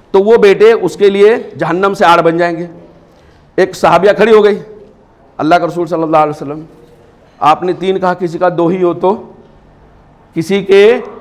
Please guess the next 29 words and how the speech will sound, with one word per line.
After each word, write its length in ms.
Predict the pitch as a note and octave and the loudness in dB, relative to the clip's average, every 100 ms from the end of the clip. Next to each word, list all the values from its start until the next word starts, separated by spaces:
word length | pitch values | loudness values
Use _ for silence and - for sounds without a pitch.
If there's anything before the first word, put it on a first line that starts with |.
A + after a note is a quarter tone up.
| - _ - | -20 _ -8
किसी 220 | E3 G3 | -4 0
का 120 | F#3+ | 0
दो 200 | E3 F#3+ | 2 2
ही 160 | G3 G3+ | 2 2
बेटा 340 | F#3+ F#3+ F#3 | 2 4 4
बचपन 380 | D#3 D#3+ F#3 F#3+ | 2 -2 -2 -2
में 60 | |
इंतकाल 420 | F#3 F3+ E3 F#3 F#3 | -2 -4 0 0 2
कर 180 | G3 | 0
गया 200 | G3 F#3+ | 0 2
हो, 360 | E3 C#3+ F3+ G3+ - - | 2 0 -4 -8 -12 -4
तो 60 | |
अल्लाह 160 | E3+ F#3 | 0 0
के 80 | F3+ | -2
रसूल, 280 | F#3 F#3 D#3+ | -6 -6 0
क्या 180 | G3 F#3 | 2 4
वो 220 | F3 F3 | 2 -2
बेटा 360 | F3 F3 G3 | -2 0 0
भी 360 | F#3+ F3+ G3+ G#3+ - - | 2 0 -2 -6 -8 -2
या 100 | F3+ | 2
वो 140 | F#3+ | 4
औलाद 320 | F#3+ F3+ F#3+ | 4 6 4
भी 160 | F#3+ G3 | 2 -2
उसके 180 | F#3+ F#3+ | -2 0
लिए 100 | F#3 | 0
जहन्नम 360 | E3+ F#3+ F#3+ | 0 -4 -4
की 100 | F#3 | 0
आड़ 180 | F3+ F#3+ | 2 2
बनेगी?" 420 | G3+ G#3 A3 A#3 | 2 0 -2 -2